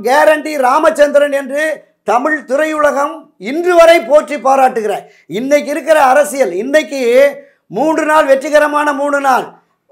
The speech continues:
ம-, மகத்தான ஐந்தாவது நாள்னு போஸ்டர் போடுறானே,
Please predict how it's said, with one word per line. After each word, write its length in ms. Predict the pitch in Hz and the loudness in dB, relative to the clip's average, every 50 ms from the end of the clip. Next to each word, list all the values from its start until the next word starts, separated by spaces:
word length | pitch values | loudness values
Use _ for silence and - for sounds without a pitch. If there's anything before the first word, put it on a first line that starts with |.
| - 156 160 | -16 -8 -4
ம-, 300 | 185 190 190 190 185 175 | 0 2 2 2 0 -2
மகத்தான 580 | 175 208 240 233 294 285 285 294 302 294 302 285 262 | -2 -2 0 0 0 0 0 -2 -2 0 0 0 0
ஐந்தாவது 420 | 285 294 294 302 311 302 294 277 294 | 0 2 2 2 4 2 2 0 0
நாள்னு 320 | 285 285 285 277 277 262 | 0 0 0 -2 -4 -4
போஸ்டர் 420 | 202 240 277 285 277 269 285 269 214 | 0 2 2 2 2 0 -4 -2 0
போடுறானே, 500 | 262 262 262 240 240 233 220 220 233 254 | 0 0 2 2 0 0 0 -2 -2 -2